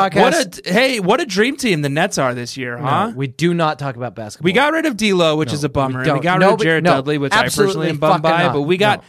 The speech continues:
Speaker 2: Kyrie Irving
Speaker 1: No.
Speaker 2: and Kevin Durant, two of the best
Speaker 1: I,
Speaker 2: players in the N B A,
Speaker 1: I
Speaker 2: so.
Speaker 1: am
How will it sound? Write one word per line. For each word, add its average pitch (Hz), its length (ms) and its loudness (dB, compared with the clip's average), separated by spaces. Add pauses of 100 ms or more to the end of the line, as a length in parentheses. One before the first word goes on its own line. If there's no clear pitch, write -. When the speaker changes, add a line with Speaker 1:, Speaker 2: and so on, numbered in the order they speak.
(140)
Speaker 2:
Kyrie 262 440 0
Irving 180 380 0
Speaker 1:
No. 143 60 -6
Speaker 2:
and 147 140 -8
Kevin 202 340 -2
Durant, 160 480 -4
two 190 140 -4
of 196 80 -6
the 175 80 -2
best 160 180 4
Speaker 1:
I, 180 80 0
Speaker 2:
players 143 260 -4
in 127 60 -14
the 117 140 -14
N 117 120 -12
B 107 140 -14
A, 104 180 -12
Speaker 1:
I 160 220 2
Speaker 2:
so. 185 80 -6
Speaker 1:
am 165 340 -2